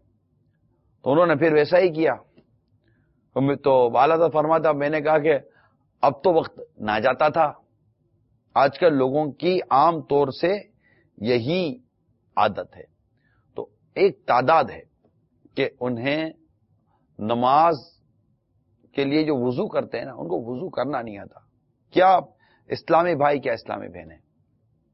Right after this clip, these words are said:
وضو کرنا نہیں آتا۔ ہیں آپ پڑھے لکھے ہوں گے، وہ جنٹل مین ہوں گے، آپ business men ہوں گے، ہو سکتا ہے کہ آپ بہت بڑے عہدیدار ہوں گے، بہت بڑے عہدیدار ہوں گے، لیکن اگر آپ مجھے پوچھے تو میں کہوں کہ میں نے اپنی آنکھوں سے دیکھا ہے۔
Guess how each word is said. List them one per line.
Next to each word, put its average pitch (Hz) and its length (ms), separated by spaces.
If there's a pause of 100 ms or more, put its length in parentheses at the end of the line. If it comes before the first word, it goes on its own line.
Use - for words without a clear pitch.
(100)
وضو 127 260
کرنا 110 260
نہیں 101 180
آتا۔ 90 200 (640)
ہیں 180 220 (100)
آپ 131 220
پڑھے 139 180
لکھے 139 280
ہوں 120 240
گے، 127 260
وہ 139 100
جنٹل 117 380
مین 127 200
ہوں 117 160
گے، 113 200 (880)
آپ 120 140
business 120 560
men 123 200
ہوں 110 220
گے، 110 200
ہو 113 220
سکتا 139 360
ہے 139 80
کہ 135 80
آپ 120 320
بہت 135 180
بڑے 135 200
عہدیدار 110 600
ہوں 101 220
گے، 92 160 (100)
بہت 143 180
بڑے 139 200
عہدیدار 104 420
ہوں 101 180
گے، 107 100 (520)
لیکن 131 280 (600)
اگر 131 280
آپ 135 100
مجھے 120 320
پوچھے - 440
تو 160 120
میں 139 160
کہوں 135 220
کہ 160 100
میں 135 120
نے 127 60
اپنی 120 180
آنکھوں 98 260
سے - 120
دیکھا - 300
ہے۔ - 160